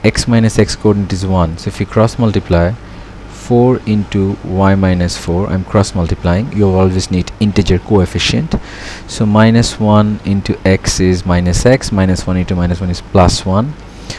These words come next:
So this would be four y minus four fours is sixteen equals to minus x plus one. We can simplify it in any way we want. We can write it as four y plus x equals to sixteen plus one, seventeen. Unless they mention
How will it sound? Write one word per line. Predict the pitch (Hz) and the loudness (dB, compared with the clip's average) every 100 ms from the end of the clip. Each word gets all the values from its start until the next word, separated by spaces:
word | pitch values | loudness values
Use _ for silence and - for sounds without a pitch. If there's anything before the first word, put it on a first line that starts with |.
| - | -14
So | - | -8
this | - 104 | -6 -4
would | 98 90 | -4 -4
be | |
four | 92 - 113 123 131 | -6 -2 2 2 4
y | 101 90 90 110 - - - - - - - - - | 4 4 4 0 -8 -16 -18 -18 -18 -18 -18 -16 -10
minus | 95 90 90 90 87 | -2 2 4 2 0
four | - 90 | -2 -2
fours | - 90 | 0 0
is | 85 | 2
sixteen | - - - - 90 92 120 - - - - - - - - - - - - - | 2 0 -2 0 0 0 -6 -10 -18 -20 -20 -18 -20 -20 -20 -20 -18 -18 -16 -10
equals | - 92 - | -2 -2 -2
to | 98 | -2
minus | 92 92 90 - | 2 2 2 0
x | 95 - | -2 -2
plus | - 95 - | -2 0 0
one. | - 101 156 - - - - | -2 -2 -2 -8 -14 -14 0
We | 233 | 2
can | 170 | 4
simplify | - 113 107 98 | 2 2 2 2
it | 95 | 4
in | 95 | 2
any | 95 | 2
way | 92 | 2
we | 87 85 | 2 0
want. | 90 117 196 | 0 0 -2
We | 95 | -2
can | 90 | -2
write | 87 82 | -2 -2
it | 80 | -2
as | 80 | -2
four | - 98 92 87 | -2 0 2 4
y | 87 87 | 2 2
plus | 87 95 87 - - | 0 2 2 2 -2
x | 104 101 - - - - - - | -4 -2 -4 -6 -16 -18 -10 -6
equals | 95 95 87 | -2 -2 -2
to | - | -6
sixteen | - 101 - - 127 135 143 | -6 -4 -4 -2 0 2 0
plus | - 101 - | 0 0 -2
one, | 95 92 | -4 -2
seventeen. | - 104 92 92 85 85 82 - - - | 0 2 2 0 -2 -4 -6 -12 -16 -6
Unless | 95 107 147 151 | 0 4 6 6
they | 131 | 4
mention | 107 110 123 - | 6 4 4 2